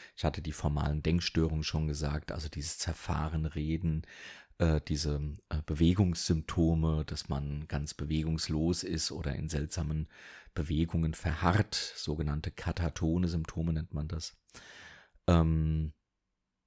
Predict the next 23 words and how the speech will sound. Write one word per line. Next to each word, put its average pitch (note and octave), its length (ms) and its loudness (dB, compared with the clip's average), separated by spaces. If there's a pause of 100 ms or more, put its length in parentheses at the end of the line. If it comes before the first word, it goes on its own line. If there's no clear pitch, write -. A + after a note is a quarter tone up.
(160)
Halluzination E2+ 1040 4
außer D#2+ 380 2
akustischer, G#2 800 0 (200)
äh, - 60 -8
Halluzination, E2+ 1000 -2
die - 100 -4
ist - 140 -8
ja D#2+ 80 -4
in E2 100 -4
der D#2+ 100 -2
ersten - 320 -2
Gruppe - 260 -8
drin, D#2 260 -4
aller - 300 -2
anderen A2+ 440 6 (380)
Sinnesmodalitäten, E2+ 1160 4
also D2 260 -4
visuelle D#2+ 500 2
Halluzinationen D2+ 960 -2
beispielsweise - 880 -4
oder D2+ 160 0
Geruch E2 460 0
oder - 320 -6